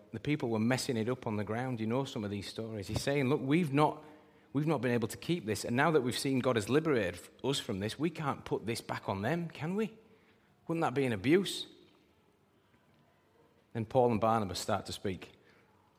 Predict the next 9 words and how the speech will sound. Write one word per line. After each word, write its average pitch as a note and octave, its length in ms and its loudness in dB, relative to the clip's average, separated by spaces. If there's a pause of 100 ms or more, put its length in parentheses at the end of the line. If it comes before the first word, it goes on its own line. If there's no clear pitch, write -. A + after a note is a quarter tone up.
(1500)
And G2 80 0
this A2 120 -2
is, B2 100 -4 (100)
this A#2 220 -2
is A2+ 80 0
great. B2+ 180 4
You G#2+ 60 2
can G#2 160 0
imagine A2+ 400 0